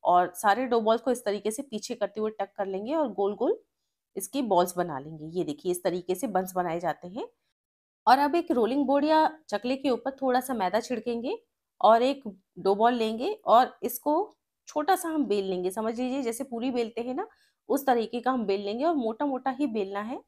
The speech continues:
इसको पतला नहीं करना है क्योंकि जो पिज़्ज़ा बेस होता है वो मोटा ही होता है, थिक होता है। तो ये देखिए पूरी के आकार का मैंने इसको बेल लिया है और थिकनेस मैं आपको दिखाती हूँ साइड से। ये देखिए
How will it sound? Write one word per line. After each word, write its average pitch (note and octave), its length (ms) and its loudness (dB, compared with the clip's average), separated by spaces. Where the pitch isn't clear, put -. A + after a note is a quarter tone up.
इसको A3 220 -12
पतला A3 320 -4
नहीं G#3+ 240 -8
करना B3 240 -8
है C#4 180 -8
क्योंकि A#3+ 200 -4
जो C4+ 120 -2
पिज़्ज़ा C4 260 0
बेस C#4 260 -2
होता B3+ 180 -6
है D4 120 0
वो E4 140 -2
मोटा B3 300 -2
ही D4 140 0
होता B3 260 0
है, B3 180 -6
थिक D#4+ 160 -8
होता G3+ 280 -6
है। A#3+ 220 -6
तो A3 80 -4
ये A3 120 -2
देखिए A#3 240 -2
पूरी A#3+ 260 -6
के B3+ 100 -2
आकार G#3+ 280 2
का A3 100 -6
मैंने G3+ 200 -2
इसको G#3+ 220 -10
बेल G3+ 200 -2
लिया A#3+ 240 -2
है C4+ 380 -4
और G#3 200 0
थिकनेस A3+ 340 -6
मैं A#3 60 0
आपको G#3+ 180 -6
दिखाती F#3+ 380 -4
हूँ B3 60 -4
साइड F#3+ 280 -6
से। - 100 -12
ये G#3 100 -6
देखिए D#3+ 380 -8